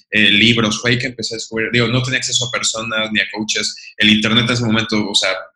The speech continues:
no había tanta información como la hay hoy, bueno, o sí la había, pero no te sal-, no te aparecía en un anuncio en Facebook mágicamente como, "Oye, te puedo, alguien, hay alguien que te pueda ayudar con problemas de, eh,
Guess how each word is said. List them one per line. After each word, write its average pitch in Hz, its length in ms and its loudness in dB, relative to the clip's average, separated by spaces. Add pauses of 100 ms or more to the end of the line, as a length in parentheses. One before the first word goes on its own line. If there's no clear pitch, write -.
(400)
no 110 300 4
había 110 260 4
tanta 117 200 0
información 104 460 -2
como 101 200 -6
la 95 80 0
hay 104 100 4
hoy, 98 180 0
bueno, 123 280 0 (180)
o 117 140 0
sí 156 180 4
la 160 60 4
había, 143 260 2
pero 104 180 -2
no 110 260 2
te 120 100 -6
sal-, 101 220 -4
no 117 180 -2
te - 80 -2
aparecía 113 400 0
en 120 80 0
un 110 100 -2
anuncio 107 320 -2
en 107 80 -10
Facebook 110 380 0
mágicamente 101 640 -6
como, 95 280 -16 (300)
"Oye, 113 440 4
te 110 180 0
puedo, 120 200 0
alguien, 127 300 0
hay 127 300 2
alguien 147 200 2
que - 80 -6
te 120 100 -6
pueda 131 180 2
ayudar 127 240 2
con 123 120 0
problemas 113 520 0
de, 92 180 0
eh, 85 60 -2